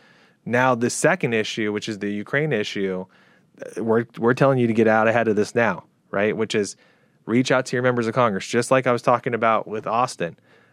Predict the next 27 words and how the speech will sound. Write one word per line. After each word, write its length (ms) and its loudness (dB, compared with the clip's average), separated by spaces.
Couple 280 0
text 260 -2
messages 520 -2
to 300 -2
a, 260 -2
a 40 -4
member 280 2
of 100 0
Congress 520 0
locally 380 0
and 100 -4
say, 280 -2
"Dude, 380 -2
enough 400 2
with 120 0
the 80 -2
funding 340 0
of 80 -6
Ukraine. 460 -4
That's 360 0
not 160 4
on 120 2
the 80 0
table. 440 2
Do 140 -2
not 360 2
let 400 2